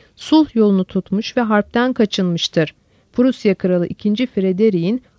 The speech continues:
anlaşma önerisini de hemen çevirmemiş, sürekli umut vererek sadareti süresince oyalamıştır onları.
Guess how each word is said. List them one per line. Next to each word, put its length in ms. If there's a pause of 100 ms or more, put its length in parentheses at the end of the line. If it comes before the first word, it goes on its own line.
anlaşma 560
önerisini 640
de 120
hemen 360
çevirmemiş, 720 (180)
sürekli 480
umut 320
vererek 480
sadareti 600
süresince 640
oyalamıştır 640
onları. 420